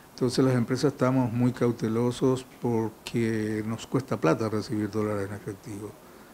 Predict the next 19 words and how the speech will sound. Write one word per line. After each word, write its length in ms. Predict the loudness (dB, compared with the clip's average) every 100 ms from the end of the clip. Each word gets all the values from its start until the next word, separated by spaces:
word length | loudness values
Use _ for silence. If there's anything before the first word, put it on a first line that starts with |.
| -8
Entre 400 | -6 -4 -2 -2
tres 240 | 0 2
y 80 | 2
medio 380 | 4 4 6 4
y 40 |
cuatro 300 | 2 -2 -4
por 160 | -6 -6
ciento 420 | 0 0 0 -2
cuando 340 | -4 -6 -4 -4
depositas, 760 | -6 -8 -8 -6 -8 -8 -12 -10
este, 540 | -10 -6 -6 -4 -6
en 80 | -6
la 100 | -4
red 140 | -2 -2
bancaria, 480 | -2 2 2 2
ese 160 | -2 -4
es 100 | -6
el 120 | -8
costo, 480 | 0 2 2 -2 -14